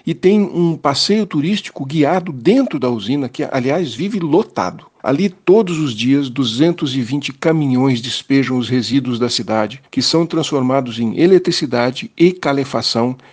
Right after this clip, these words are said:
para mais de cinquenta mil residências. Depois de um incêndio em mil novecentos e oitenta e sete, eles fizeram um concurso para artistas e arquitetos sugerirem a melhor recuperação paisagística do local. E hoje é um dos pontos turísticos da cidade,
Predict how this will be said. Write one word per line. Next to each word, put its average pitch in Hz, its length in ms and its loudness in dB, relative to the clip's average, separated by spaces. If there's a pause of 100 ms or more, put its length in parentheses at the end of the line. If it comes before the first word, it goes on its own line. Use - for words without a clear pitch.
(180)
para 139 160 0
mais 139 280 2
de 139 100 -8
cinquenta 147 760 -4
mil 139 420 -2
residências. 120 840 -4 (200)
Depois 151 300 4
de 160 80 2
um 151 60 6
incêndio 151 440 2
em 120 60 2
mil 131 140 2
novecentos 120 400 0
e - 20 -2
oitenta 117 300 -4
e 104 60 -6
sete, - 420 -2 (340)
eles 208 140 -4
fizeram 165 300 2
um 160 40 -2
concurso 175 560 0
para 127 180 -4
artistas 123 560 -4
e 123 60 2
arquitetos 135 600 -2
sugerirem 147 580 -2
a 139 40 -2
melhor 135 380 2
recuperação 131 640 -2
paisagística 120 680 -2
do 120 100 -2
local. 98 420 -4 (140)
E 117 80 4
hoje 123 340 6 (280)
é 127 100 0
um 135 100 4
dos 127 160 -2
pontos - 440 -4
turísticos 139 600 -2
da 117 120 -4
cidade, 95 500 -6